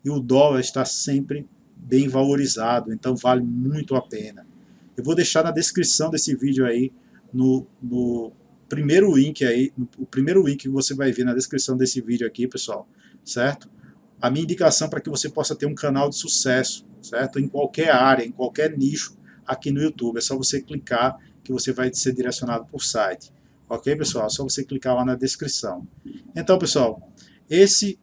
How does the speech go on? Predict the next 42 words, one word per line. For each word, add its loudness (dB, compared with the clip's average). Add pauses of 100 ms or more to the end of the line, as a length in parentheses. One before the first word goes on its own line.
é 0
o 4
valor 6
que -2
o 0
Valdeci 0
ganha 2
aí, -4 (300)
o -10
Valdeci -2
Sanfoneiro -2
ganha -2
por -8
mês. -4
Parabéns 2
pra 0
ele, 2
parabéns 0
pelo 0
canal, -4 (280)
certo? -6
É 0
um -2
canal 0
de -6
sucesso -4 (420)
aqui, -6 (340)
aqui -4
no 4
YouTube, -2 (100)
certo? -4
Então, -4
é -2
um -2
trabalho 2
como -2
outro -6
qualquer, 0
pessoal. -8
Precisa -10
de -14
dedicação, 0